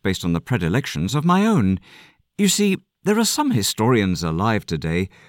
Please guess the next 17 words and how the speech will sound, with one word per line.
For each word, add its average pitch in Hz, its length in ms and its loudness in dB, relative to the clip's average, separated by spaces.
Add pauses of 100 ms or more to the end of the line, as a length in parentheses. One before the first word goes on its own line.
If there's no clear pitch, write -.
(160)
who 262 100 -2
would 123 180 4
redeem 90 400 2
the 87 80 2
reputation 131 680 -2
of 127 180 -4
Rome's 160 340 2
Julius 214 460 0
Caesar, 151 580 -4 (300)
who 254 140 0
reigned 76 240 0
about 85 260 -4
two 113 180 -2
thousand 92 460 0
years 98 260 2
before 90 380 -2
now, 98 340 2